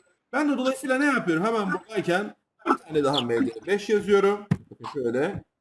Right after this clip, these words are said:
M D beş, M D beş, M D beş. İki tane M D beş. Ve şu an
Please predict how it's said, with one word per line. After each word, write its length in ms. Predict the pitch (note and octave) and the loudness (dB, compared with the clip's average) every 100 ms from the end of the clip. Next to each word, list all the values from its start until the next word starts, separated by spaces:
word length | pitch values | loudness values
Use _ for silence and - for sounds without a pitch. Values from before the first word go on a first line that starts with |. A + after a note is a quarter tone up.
| _ - - _ _ | _ -20 -20 _ _
M 260 | B2 A#2+ A2 | -6 -4 -2
D 220 | A2 G#2+ | -4 -4
beş, 360 | E3 G3+ G3+ - _ _ - | -2 -4 -4 -14 _ _ -10
M 240 | A#2 A2 | -8 -4
D 240 | A2 G2+ | -4 -6
beş, 280 | C3+ D#3 F3+ - | -8 -10 -16 -16
M 160 | A2+ | -10
D 180 | G#2 F#2 | -10 -10
beş. 80 | - _ | -14 _
İki 180 | _ B3 | _ -6
tane 260 | F#3 C#3 D#3+ | -2 -2 -2
M 180 | C#3 | -2
D 140 | B2 A#2+ | -2 0
beş. 100 | - - - - - - _ _ _ | -2 -4 -12 -12 -18 -20 _ _ _
Ve 60 | D3+ | -10
şu 220 | - A3+ | 0 2
an 280 | G3+ A#3 - | 4 2 -4